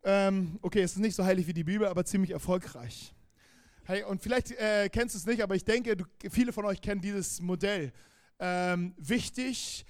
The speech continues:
also von die To-Dos einzuordnen. Wichtig, dringlich, dringlich, wichtig, unwichtig. Kennt ihr dieses vier Felder? Und du musst immer, du bist die ganze Zeit immer vor diesen vier Feldern. Was ist jetzt wichtig, dringlich, unwichtig? Und, und, und, äh, das macht dich ganz nervös.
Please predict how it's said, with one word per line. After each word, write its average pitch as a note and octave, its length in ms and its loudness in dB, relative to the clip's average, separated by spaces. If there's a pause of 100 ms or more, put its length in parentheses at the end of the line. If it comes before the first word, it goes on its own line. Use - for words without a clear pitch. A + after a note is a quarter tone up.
also E3+ 160 -6
von F#3+ 140 -4
die F3+ 120 -4
To-Dos F#3+ 360 -2
einzuordnen. E3+ 580 -6
Wichtig, A#3 680 -4 (360)
dringlich, A#3+ 760 2 (180)
dringlich, A#3 520 0
wichtig, A#3 680 -2
unwichtig. F3+ 800 -2 (340)
Kennt G#3+ 140 -4
ihr A3 80 -8
dieses G#3 320 -4
vier G#3+ 160 -4
Felder? A3+ 260 -2
Und G3 60 -2
du F#3+ 80 0
musst G#3 180 -2
immer, A#3+ 180 -2 (200)
du F3 60 -10
bist F#3+ 120 -4
die G#3 60 -4
ganze A#3 240 -4
Zeit A#3+ 100 -6
immer G#3+ 160 -4
vor A3+ 140 0
diesen G3+ 180 -8
vier A3+ 160 -2
Feldern. A#3 280 -4 (220)
Was G#3 140 -6
ist A#3 140 -6
jetzt G3 180 -4
wichtig, A3+ 260 -6
dringlich, A#3+ 400 -4 (140)
unwichtig? A#3+ 380 -2 (260)
Und, G#3 140 -6
und, A3 220 -6
und, G3+ 360 -10
äh, G3 160 -4
das F#3 160 -6
macht G#3+ 160 -2
dich F#3 80 -6
ganz G#3 180 0
nervös. F#3+ 640 2